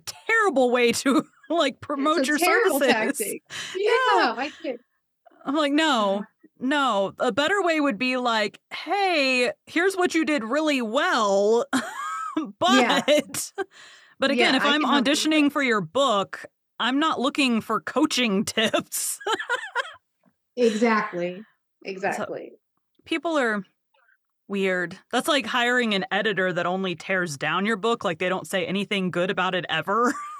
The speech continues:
Speaker 1: It's just
Speaker 2: Yeah.
Speaker 1: not,
Speaker 2: Y-, yeah.
Speaker 1: not fun. <laughs>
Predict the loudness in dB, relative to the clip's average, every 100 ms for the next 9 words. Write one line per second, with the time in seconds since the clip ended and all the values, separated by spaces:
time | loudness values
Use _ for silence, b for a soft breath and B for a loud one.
0 | -6 -2 -2 -2 -4 0 0 0 -6 B
1 | B B B B B _ -4 0 0 -2
2 | -2 0 0 -2 -6 -4 -2 -2 -4 -6
3 | -4